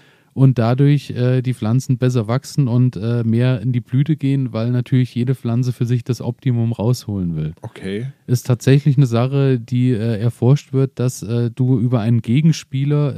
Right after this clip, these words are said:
Speaker 1: äh, die Pflanze schärfer kriegen sollst oder beziehungsweise auch ertragreicher.
Speaker 2: Also klingt erstmal nicht unlogisch, würde ich sagen. Ähm, und dadurch, dass, dass du ja kontrollieren kannst, dass wirklich dann auch zu jeder Pflanze genügend,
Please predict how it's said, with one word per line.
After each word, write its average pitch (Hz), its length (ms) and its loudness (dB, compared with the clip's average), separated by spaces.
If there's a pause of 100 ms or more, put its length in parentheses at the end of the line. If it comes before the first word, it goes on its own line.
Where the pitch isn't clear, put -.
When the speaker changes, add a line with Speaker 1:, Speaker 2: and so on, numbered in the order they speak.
(120)
Speaker 1:
äh, 123 60 -2
die 123 100 -6
Pflanze 120 360 -2
schärfer 117 380 -2
kriegen 92 400 -8
sollst 98 360 -2
oder 110 200 -2
beziehungsweise 107 720 -4
auch 101 100 -6
ertragreicher. 85 920 -6 (1500)
Speaker 2:
Also 120 180 -2
klingt 156 300 0
erstmal 139 460 0
nicht 151 240 2
unlogisch, 127 680 0
würde 117 160 -4
ich 113 80 -8
sagen. 123 420 -4 (520)
Ähm, 131 440 0 (520)
und 135 120 -2
dadurch, 139 300 0
dass, - 380 -6
dass 139 280 -6
du 143 100 -2
ja 123 120 0
kontrollieren 131 640 -2
kannst, 107 340 -10
dass 110 280 -10
wirklich 123 320 -8
dann 110 160 -8
auch 117 140 -14
zu - 120 -8
jeder 120 280 -4
Pflanze 117 400 -8
genügend, 127 600 -4